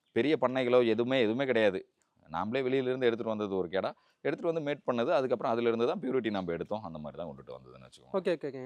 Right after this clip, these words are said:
Speaker 2: இப்ப வந்து என்னென்ன பிரீட்லாம் இருக்குங்க?
Speaker 1: இப்ப நம்ம கிட்ட தலச்சேரி, போயர் ரெண்டு பிரீடு தான். தலச்சேரிக்கு தலச்சே-, தலச்சேரி தனியா ரெடி பண்றோம், போயர், போயர் கெடா வச்சு தனியா ரெடி பண்றோம். எல்லாமே ப்ரீடிங் பர்பஸ்க்கு சேல் பண்ணிட்டு இருக்கோம்.
Speaker 2: ஓகேங்க. இப்ப வந்து தலைச்சேரினா அது தனி ஒரு பியூர் பிரீடாவும், அ,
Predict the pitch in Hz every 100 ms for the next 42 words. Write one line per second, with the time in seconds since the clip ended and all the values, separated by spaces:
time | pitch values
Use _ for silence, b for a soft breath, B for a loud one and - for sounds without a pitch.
0 | 151 196 220 220 196 190 160 160 151 127
1 | 117 110 113 _ _ 101 92 139 120 120
2 | 165 110 113 113 98 85 82 80 _ b
3 | 82 92 85 98 107 160 156 104 82 -
4 | 104 107 117 117 101 101 107 101 95 104
5 | 104 110 95 98 104 101 98 90 87 87
6 | 92 92 92 247 113 117 110 95 95 87
7 | 85 95 87 82 87 82 80 71 73 71
8 | - 117 123 117 117 98 80 B B B
9 | B 123 143 139 104 92 95 - 123 87
10 | - 71 - - - 180 175 160 151 190
11 | 165 196 233 175 208 208 214 214 180 160
12 | 185 180 151 139 160 170 143 151 147 139
13 | 165 262 175